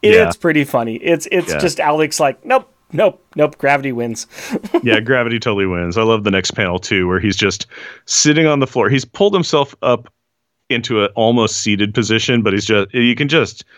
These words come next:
Speaker 1: see the exhaustion on him, and it's just like, he's just been laying there, but it's like, we've all been that sick where it's just like, "Ugh, I don't know if I can pick my own body up."
Speaker 2: Nope. Nope.
Speaker 1: Yeah, and, and Alex has that going on. So his mom even runs in just to go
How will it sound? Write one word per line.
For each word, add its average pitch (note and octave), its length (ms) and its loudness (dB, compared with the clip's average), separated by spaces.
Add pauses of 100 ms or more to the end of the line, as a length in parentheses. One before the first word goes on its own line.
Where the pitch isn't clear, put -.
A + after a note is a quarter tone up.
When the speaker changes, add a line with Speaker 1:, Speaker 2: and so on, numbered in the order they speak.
(320)
Speaker 1:
see A2+ 520 0
the F2 160 -4
exhaustion E2 720 -2
on D2+ 200 0
him, D#2 100 -2
and D#2 100 0
it's - 100 -2
just - 180 0
like, F2 280 0
he's A2+ 180 -2
just - 220 -4
been F#2 200 -2
laying E2+ 280 0
there, D#2+ 140 0
but D#2+ 100 0
it's D#2+ 100 -2
like, E2 240 -2 (320)
we've F#3 160 2
all C#3 160 4
been A2+ 160 0
that G2 160 0
sick - 400 -2
where F#2 100 2
it's E2+ 120 -2
just F#2 160 -2
like, F2+ 280 -2 (200)
"Ugh, C#3 960 -2 (760)
I C#3+ 140 0
don't D#3+ 120 2
know C3+ 140 2
if A#2 80 -2
I A#2+ 100 0
can G#2 140 -6
pick A#2 240 -6
my G2+ 140 0
own F2+ 180 0
body D#2+ 340 2
up." D2 220 -4 (380)
Speaker 2:
Nope. D#3+ 280 2 (460)
Nope. - 160 2
Speaker 1:
Yeah, D#2+ 160 0
and, G#2 340 -2
and G#2+ 120 0
Alex A2 320 0
has G2+ 160 -2
that F#2 180 -4
going F2 240 -2
on. D#2 320 -4
So A2 160 -2
his A2+ 200 -2
mom A#2 260 2
even F2+ 200 -6
runs E2 280 -4
in E2+ 120 -2
just E2 220 -8
to F2 80 -4
go D#2 240 -4